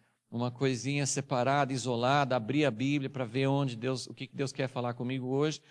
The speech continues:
Tudo isso é válido e pode acontecer, mas a Bíblia é um livro que tem começo, meio e fim.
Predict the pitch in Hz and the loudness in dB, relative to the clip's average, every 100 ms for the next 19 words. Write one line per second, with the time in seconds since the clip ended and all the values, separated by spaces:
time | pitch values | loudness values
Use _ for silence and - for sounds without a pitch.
0 | - _ _ 262 254 247 233 240 147 143 | -20 _ _ -4 -2 -2 -2 -2 0 2
1 | 185 214 208 196 208 202 214 226 196 - | 2 0 -2 0 0 0 -2 -4 -4 0
2 | 156 117 - _ _ - 151 170 180 120 | 2 2 -2 _ _ -2 0 2 0 -2
3 | 147 233 196 202 185 214 220 185 165 214 | -2 0 0 0 0 2 4 4 4 4
4 | 214 131 113 101 92 170 - 180 190 185 | 4 2 0 -2 -4 -8 0 2 2 2
5 | 190 156 151 196 220 - 214 214 160 165 | 2 4 4 6 4 0 -4 -2 0 4
6 | 185 208 208 208 - - 180 180 139 | 4 4 0 -4 -4 0 4 4 2